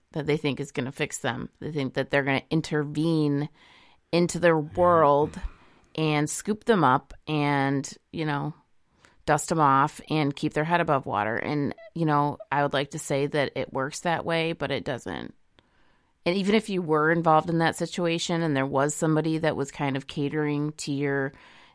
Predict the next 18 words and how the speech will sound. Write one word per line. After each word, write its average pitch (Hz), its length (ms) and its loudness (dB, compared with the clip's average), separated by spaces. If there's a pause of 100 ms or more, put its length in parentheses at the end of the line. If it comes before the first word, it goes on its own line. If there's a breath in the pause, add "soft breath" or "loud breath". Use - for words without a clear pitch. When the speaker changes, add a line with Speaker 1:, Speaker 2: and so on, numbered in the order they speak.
Speaker 1:
n-, 147 200 -6 (440)
I 143 80 0
wanted 165 280 4
to 127 60 -6
say 151 200 0
this, - 180 -4
it 117 80 -10
sounds 175 320 2
mean 147 400 0
when 131 80 -6
I'm 120 120 -6
saying 131 340 -2
it, 73 220 -10
but, 82 260 -4
n-, 139 160 -2 (140)
like, 131 260 -6
your 139 100 -4
neediness 156 880 -2